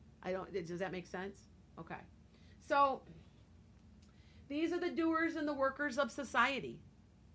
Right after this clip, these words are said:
These are the people that are, they're in the trenches, okay? Um, it, it wouldn't surprise me, um, <laughs> Mary Jane put something on there. I just,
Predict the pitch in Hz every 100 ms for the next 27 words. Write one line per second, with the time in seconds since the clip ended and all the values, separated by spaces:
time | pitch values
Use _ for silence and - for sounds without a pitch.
0 | - 233 240 285 233 - 294 311 262 269
1 | 254 196 233 247 247 262 294 294 127 -
2 | - - - 170 175 185 214 269 - -
3 | - - 208 214 202 196 185 - - -
4 | - - - - - - - - - -
5 | - - - - - - 247 254 - 254
6 | 247 277 311 285 294 285 214 - 247 262
7 | 285 226 240 220 220 - - - - -
8 | 190 180 165 175 170 - - - - -
9 | - - - - - - - - - -
10 | - - - - 269 - - - - -
11 | - - - - - 214 202 170 180 185
12 | - 185 - 214 - 165 160 156 160